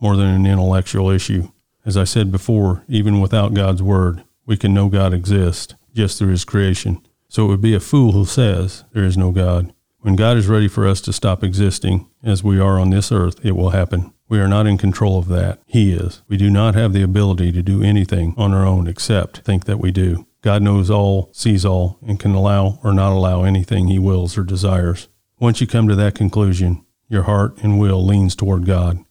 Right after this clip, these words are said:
Please, please don't be fooled. It is absolutely a matter of life to know God. I have to say here that I want everyone to know that nothing that God created on this earth can ever be God.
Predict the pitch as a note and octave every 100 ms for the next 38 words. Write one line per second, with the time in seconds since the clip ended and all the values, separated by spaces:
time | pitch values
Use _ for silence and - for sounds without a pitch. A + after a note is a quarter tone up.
0 | _ _ - A2+ A2 A2 - A2 F#2 F2
1 | G2 F#2+ F#2 F#2 - F#2 F2+ - _ _
2 | _ G#2+ G#2 A2+ F#2+ F#2+ - A2+ G2+ -
3 | G#2+ G#2 F#2+ F#2+ F#2+ G2+ F#2+ F2+ G2+ F#2+
4 | G2 F2+ F2 - F#2+ F#2 F2+ F#2 F2 F2
5 | - _ _ G#2 G#2 G#2 G#2+ - A2 F#2
6 | F#2+ F2+ - _ - G2+ G2+ G2+ G2+ F#2+
7 | F#2 F2+ F2+ F#2+ F#2 F2+ - G2 F#2+ G#2+
8 | G#2 A2 G2+ G2+ G#2 G#2 F#2 G#2 G2 F#2+
9 | F2+ F#2+ G2 G2+ G2 A2+ F#2 F2+ _ G2
10 | F#2 F2+ F#2+ F#2+ F#2 E2+ F2+